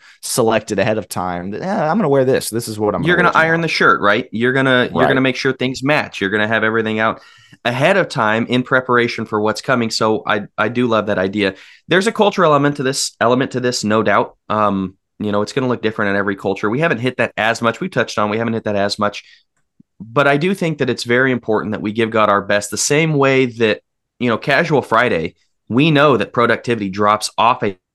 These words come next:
Speaker 2: cliff on Casual Friday. This has been proven in scientific study after scientific study. If that's the case, what does that tell you about the way we dress? I'm way more productive because I'm in that right mindset when I am wearing the suit and tie to the office.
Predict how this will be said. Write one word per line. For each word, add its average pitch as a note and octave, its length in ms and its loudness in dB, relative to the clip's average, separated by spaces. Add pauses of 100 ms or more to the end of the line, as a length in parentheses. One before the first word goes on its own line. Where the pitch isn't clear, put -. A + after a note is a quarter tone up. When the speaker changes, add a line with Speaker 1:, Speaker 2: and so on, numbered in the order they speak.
(460)
Speaker 2:
cliff - 240 -20
on G2+ 160 -2
Casual G2 320 -2
Friday. F2 300 -4
This C3+ 180 0
has E3+ 100 -2
been D#3 140 -2
proven C3+ 300 -2
in A#2 40 -4
scientific A2 480 -4
study G2+ 260 -2
after - 140 -6
scientific F2+ 400 -4
study. - 240 -4 (640)
If D3 220 2
that's F3 260 0
the G3 80 -4
case, - 580 -2 (360)
what C#3+ 260 0
does F3+ 140 2
that F3 160 0
tell C3+ 180 2
you C3 140 2
about A#2+ 200 2
the B2 80 0
way G2+ 180 2
we G2 100 -2
dress? - 400 -4 (280)
I'm A2+ 220 0
way C3 160 4
more E3+ 220 2
productive B2 520 0
because A2 280 -2
I'm G#2+ 160 2
in G#2 120 0
that G2 140 0
right G#2 240 0
mindset A#2+ 460 0
when G2 120 0
I A2 160 2
am C3+ 140 0
wearing G#2+ 380 2
the G2 80 -8
suit - 240 -2
and - 80 -8
tie F#2+ 180 -2
to F#2 140 -8
the F2+ 100 -4
office. - 360 -8